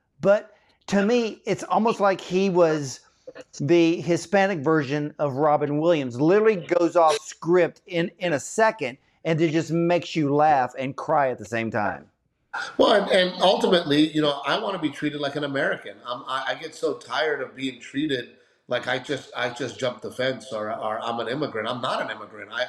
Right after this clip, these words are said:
Speaker 2: I belong here. I am here. My, my family's been here, you know, for generations. And to treat, to treat us, you know, I get so frustrated when they go, Steve, you know, Eugenio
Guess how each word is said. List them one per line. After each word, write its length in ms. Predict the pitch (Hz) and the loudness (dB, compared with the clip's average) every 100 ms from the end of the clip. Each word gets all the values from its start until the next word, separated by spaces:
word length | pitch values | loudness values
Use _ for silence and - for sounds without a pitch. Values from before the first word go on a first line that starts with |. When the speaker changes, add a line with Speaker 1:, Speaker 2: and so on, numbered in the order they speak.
| 113 | -6
Speaker 2:
I 40 | 135 | -10
belong 360 | 135 170 180 | -6 -6 -6
here. 180 | 123 101 107 | -10 -10 -6
I 80 | |
am 260 | 117 - 156 | -4 -4 -4
here. 280 | 123 107 104 | -8 -10 -8
My, 260 | 113 110 104 - _ _ | -8 -8 -12 -20 _ _
my 140 | 117 113 | -4 -4
family's 500 | 113 143 196 156 127 | -2 -2 0 -4 -4
been 240 | - 110 | -6 -8
here, 420 | 104 110 101 104 - | -6 -6 -6 -10 -4
you 120 | 123 | -2
know, 240 | 113 113 | 0 0
for 220 | 110 113 107 | 0 -2 0
generations. 800 | 131 117 139 190 123 110 101 | 2 2 0 -2 -6 -8 -6
And 260 | 113 107 104 - - _ | -4 -4 -8 -14 -20 _
to 160 | - 135 | -2 -2
treat, 420 | - 156 175 - | 0 0 0 -4
to 140 | 135 | -6
treat 320 | - - 180 190 | -4 -2 0 4
us, 500 | 123 113 - - _ _ - | 4 2 -6 -20 _ _ -2
you 80 | |
know, 60 | 147 | 0
I 40 | |
get 160 | 160 185 | 0 -4
so 140 | 165 | -6
frustrated 420 | - 143 - 156 131 | -6 -8 -6 -6 -6
when 100 | 123 | -6
they 120 | 123 | -6
go, 280 | 123 107 - - _ | -4 -6 -10 -20 _
Steve, 680 | - - 277 302 254 - _ _ _ - | -16 -4 2 2 0 -6 _ _ _ -6
you 100 | 170 | -2
know, 240 | 160 156 160 | 0 -2 -4
Eugenio 800 | 156 143 202 240 214 165 156 | -4 -2 -4 -2 -2 0 2